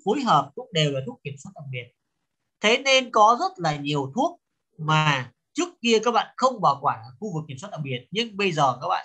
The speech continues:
sẽ phải bảo quản khu vực kiểm soát đặc biệt. Tôi ví dụ các thuốc phối hợp có codeine, Paza codeine, Terpin codeine chẳng hạn.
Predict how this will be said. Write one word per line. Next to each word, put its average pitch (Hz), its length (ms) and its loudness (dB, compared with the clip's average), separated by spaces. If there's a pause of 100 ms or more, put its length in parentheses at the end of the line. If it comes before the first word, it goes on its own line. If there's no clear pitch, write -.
sẽ 202 120 -8
phải 147 180 -14
bảo 117 100 -12
quản 117 140 -10 (100)
khu 160 140 -8
vực 139 100 -14
kiểm 120 160 -16
soát 143 100 -14
đặc 123 80 -12
biệt. 113 100 -16 (680)
Tôi 233 160 6
ví 269 160 0
dụ 277 260 -2 (300)
các 247 200 4
thuốc 277 240 2
phối 220 160 4
hợp 160 280 4
có 165 220 2
codeine, 160 420 -2 (1120)
Paza 190 460 2
codeine, 160 500 -8 (1600)
Terpin 233 400 -4
codeine 220 400 -4
chẳng 143 240 -8
hạn. 131 80 -16